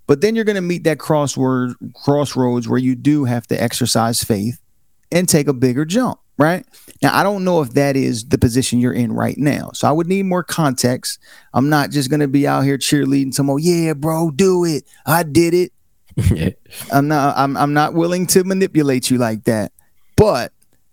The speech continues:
Speaker 1: something like, you know, on our m-, mentorship, stuff like that, we can give you actionable steps to walk you through that to make it as smooth as possible?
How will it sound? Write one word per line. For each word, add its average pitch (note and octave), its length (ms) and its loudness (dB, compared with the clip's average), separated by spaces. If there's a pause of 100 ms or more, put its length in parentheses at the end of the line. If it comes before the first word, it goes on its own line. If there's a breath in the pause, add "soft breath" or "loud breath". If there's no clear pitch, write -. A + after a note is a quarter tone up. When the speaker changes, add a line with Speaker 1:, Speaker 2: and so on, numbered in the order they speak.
(100)
Speaker 1:
something E3 540 2
like, C#3+ 340 0
you D3+ 120 2
know, C#3 280 2
on C#3+ 140 0
our C#3 300 0
m-, C#3 240 0
mentorship, D3 840 2
stuff D#3 300 0
like C#3+ 200 0
that, D#3 260 -2 (280 soft breath)
we E3 180 2
can D3 240 -2
give C#3+ 200 2
you C#3 180 0
actionable C3+ 600 0
steps - 540 0
to C3 100 2
walk B2 500 0
you B2+ 140 2
through C3+ 360 -2
that A2 300 -4 (440)
to C#3+ 80 4
make C3+ 260 0
it B2+ 80 0
as B2 120 -2
smooth A#2 360 0
as G2 140 -4
possible? - 540 -6